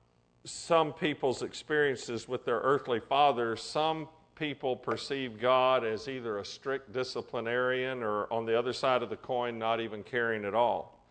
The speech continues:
Some people are taught to talk to God with just this respectful reticence, but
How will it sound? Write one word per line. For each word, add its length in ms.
Some 280
people 360
are 100
taught 380
to 100
talk 380
to 100
God 480
with 140
just 240
this 240
respectful 720
reticence, 640
but 380